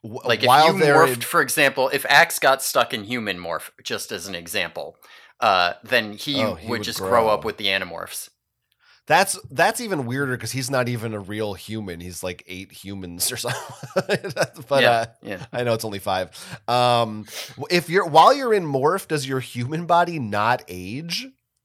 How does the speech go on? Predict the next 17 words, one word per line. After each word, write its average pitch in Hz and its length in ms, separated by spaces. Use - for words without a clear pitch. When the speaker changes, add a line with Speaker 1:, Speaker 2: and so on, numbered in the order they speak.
Speaker 1:
Do 131 80
you 131 60
think 180 260
they're 151 120
actually, 139 480
uh, - 140
slightly 131 640
younger 120 880
than 117 480
the 113 140
amount 110 340
of 101 280
Speaker 2:
Yeah. 104 360
Speaker 1:
years 143 380
they've 185 220
been 196 120
alive? 226 560